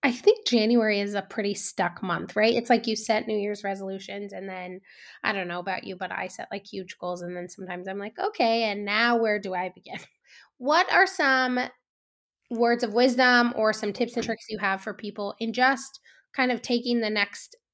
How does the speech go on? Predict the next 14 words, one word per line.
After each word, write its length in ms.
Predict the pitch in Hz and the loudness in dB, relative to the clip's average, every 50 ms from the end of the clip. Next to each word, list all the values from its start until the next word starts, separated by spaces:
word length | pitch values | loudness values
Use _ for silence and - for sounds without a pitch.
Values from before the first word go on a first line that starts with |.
| _ _ _ - | _ _ _ -8
step 380 | - - - - 220 202 - - | -6 -6 0 0 0 0 0 -6
forward, 580 | - - 220 202 208 196 208 208 202 202 202 - | -8 -6 -2 -2 -2 -2 0 0 -2 -2 -2 -2
kind 200 | - 226 226 233 | -2 0 2 2
of 220 | 208 196 190 - | 0 -2 -4 2
building 460 | - 233 226 240 240 262 254 247 240 | 4 6 6 6 6 4 4 4 2
some 180 | 247 - 247 220 | 2 2 0 0
momentum 720 | 214 202 196 202 208 202 214 214 - 233 214 196 196 196 202 | 0 0 -2 -2 0 -2 -2 -2 -2 -2 -2 -2 -2 -4 -4
and 340 | 208 196 196 202 196 202 - - - - - _ _ _ _ _ | -6 -6 -4 -4 -4 -6 -8 -10 -18 -20 -20 _ _ _ _ _
going 380 | - 247 262 277 277 269 262 262 | 4 6 6 6 6 6 4 4
towards 680 | 254 - 233 220 220 208 202 202 208 196 196 - - | 2 2 2 2 2 2 2 2 0 -2 -6 -10 -8
new 200 | 226 208 196 190 | -6 -4 -4 -4
habits, 600 | 190 - 285 294 294 247 277 262 254 247 - - | -4 -2 0 0 2 4 4 2 2 0 -4 -4
new 120 | 240 214 202 | -4 -2 -2
behaviors, 840 | 196 202 190 226 220 226 220 220 214 208 202 202 202 208 202 - | -2 -2 0 0 2 2 2 0 0 0 2 2 0 0 -2 -6